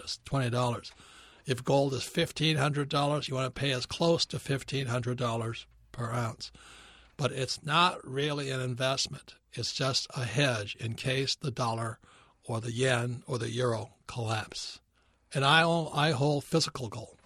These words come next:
Now, if you don't like physical gold, then buy an E T F. I, the reason I don't like E T F gold is because there's called, thing called claims. So let's say I'm, I'm selling you an E T F.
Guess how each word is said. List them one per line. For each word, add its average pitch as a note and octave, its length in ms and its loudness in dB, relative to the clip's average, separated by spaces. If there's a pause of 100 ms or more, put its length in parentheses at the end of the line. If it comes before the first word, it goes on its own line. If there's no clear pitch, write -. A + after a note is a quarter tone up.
(140)
Now, B2 240 2
if A2 140 -6
you C#3 80 0
don't C#3 200 0
like C3 220 0
physical C#3+ 420 -2
gold, C3 380 -2
then B2 320 -4 (300)
buy C3 180 4
an B2 100 4
E B2+ 120 0
T B2+ 200 -2
F. B2+ 220 0 (760)
I, D3 160 6
the C3 120 0
reason G3 320 2
I D#3+ 80 4
don't D#3+ 260 4
like C#3+ 320 2
E D3 160 -4
T D3 260 0
F D3+ 280 2
gold B2 400 0
is C3+ 140 -2
because B2 520 -2
there's A2+ 160 -4
called, B2 340 -2
thing C3+ 220 -4
called A#2 340 -6
claims. C3+ 720 -2 (600)
So B2 140 -2
let's D3 240 2
say D#3+ 100 0
I'm, C#3 240 0
I'm C#3 140 -2
selling C#3 380 -2
you C3 120 -2
an B2 100 -2
E B2+ 160 -4
T B2 220 -4
F. B2 360 0